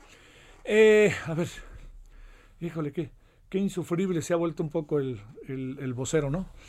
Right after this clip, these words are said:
Difícil, difícil, difícil. Bueno, mire, eh, déjeme plantearle un asunto que,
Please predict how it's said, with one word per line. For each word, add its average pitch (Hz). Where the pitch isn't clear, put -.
Difícil, 143
difícil, 127
difícil. 127
Bueno, 156
mire, 208
eh, 240
déjeme 262
plantearle 214
un 240
asunto 214
que, 208